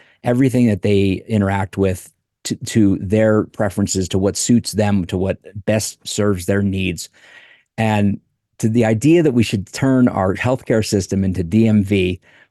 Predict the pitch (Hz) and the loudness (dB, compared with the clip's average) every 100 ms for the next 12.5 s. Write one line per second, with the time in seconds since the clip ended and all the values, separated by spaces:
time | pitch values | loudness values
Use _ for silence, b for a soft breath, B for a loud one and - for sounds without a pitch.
0 | - 98 98 104 110 - - - 120 127 | -6 0 2 2 0 -2 -4 -2 2 4
1 | 127 104 101 98 98 98 - - - 95 | 4 2 0 0 0 -2 -4 -10 -6 -4
2 | 98 90 107 107 101 98 92 95 - 98 | -2 0 2 2 0 -2 -2 -2 -2 -2
3 | 95 - 98 90 - 165 143 120 120 104 | -2 -2 -2 -2 -2 -4 -2 -2 0 2
4 | 98 92 b b b b _ - 98 98 | 0 -2 b b b b _ -4 -2 -2
5 | 98 - - - 107 101 - 151 - 139 | -4 -8 -12 -10 -4 -2 0 -2 0 0
6 | 110 - 113 110 110 101 92 92 113 110 | -2 -2 -2 0 0 0 -2 -2 -2 0
7 | 107 95 95 90 104 101 95 95 - - | 0 0 -2 0 -2 -2 -4 -4 -6 -10
8 | b b b - 117 113 - 117 127 127 | b b b -6 -2 -2 0 0 0 0
9 | 135 120 104 - _ _ _ _ _ - | -2 -2 -6 -10 _ _ _ _ _ -2
10 | 175 175 170 160 147 139 156 131 113 101 | 2 4 4 2 2 2 4 6 4 4
11 | 110 120 113 107 98 - 113 113 117 110 | 2 4 4 2 2 -2 0 2 2 2
12 | 104 95 85 95 90 | 2 2 0 0 -2